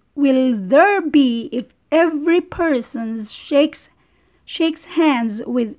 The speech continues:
everyone else exactly once?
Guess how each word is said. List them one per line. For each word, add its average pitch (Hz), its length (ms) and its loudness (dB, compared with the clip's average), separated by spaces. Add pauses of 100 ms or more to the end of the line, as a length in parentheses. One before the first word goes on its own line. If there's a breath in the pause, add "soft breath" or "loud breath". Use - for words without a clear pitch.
(120)
everyone 277 560 4
else 233 480 -2 (480)
exactly 254 880 -2
once? 233 720 -2